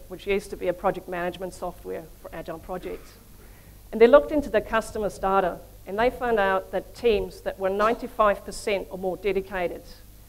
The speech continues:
had almost twice as mu-, as much throughput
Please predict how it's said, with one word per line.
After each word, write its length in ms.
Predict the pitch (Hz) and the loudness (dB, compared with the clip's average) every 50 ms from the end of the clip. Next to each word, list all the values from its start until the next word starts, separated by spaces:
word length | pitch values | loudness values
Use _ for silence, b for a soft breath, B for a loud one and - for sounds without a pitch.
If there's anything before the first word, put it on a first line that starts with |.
| b b b b b b b b b - - - - - - - - - | b b b b b b b b b -20 -20 -20 -20 -20 -20 -20 -8 -2
had 160 | 220 190 180 - | 0 0 0 0
almost 480 | - 220 208 226 214 196 - - - - | 0 0 2 2 2 0 -2 -6 -12 -14
twice 340 | - - 240 220 214 214 214 | 0 4 4 4 4 2 -2
as 160 | 190 190 - | -8 -6 -6
mu-, 100 | 208 196 - 202 | -8 -6 -2 -4
as 120 | 185 - | -4 0
much 380 | 196 208 196 - - - - - - - - - | 2 2 2 2 0 -8 -14 -16 -16 -18 -16 -8
throughput 480 | 202 196 196 190 - 185 165 - - | -2 -2 -2 -2 -4 -10 -10 -10 -12